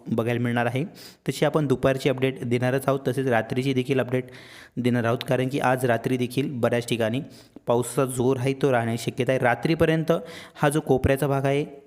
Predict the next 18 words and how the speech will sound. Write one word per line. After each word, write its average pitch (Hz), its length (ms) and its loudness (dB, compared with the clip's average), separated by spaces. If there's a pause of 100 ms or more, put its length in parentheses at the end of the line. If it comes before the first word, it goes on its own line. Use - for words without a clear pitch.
(140)
उत्तर 120 240 0
महाराष्ट्र, 123 480 0
नाशिक 120 400 -2
वगैरे 120 300 2
या 120 100 2
परिसरातील 123 500 -2
वातावरण 120 320 0
हळूहळू 123 240 0
मोकळे 120 340 0
होताना 123 300 0
बघायला 117 260 0
मिळेल, 127 140 -4
परंतु 143 280 0
मराठवाड्यात 139 480 0 (460)
ठिकठिकाणी 131 460 0
पावसाची 120 460 0
शक्यता 117 400 -2
आहे. 110 280 -2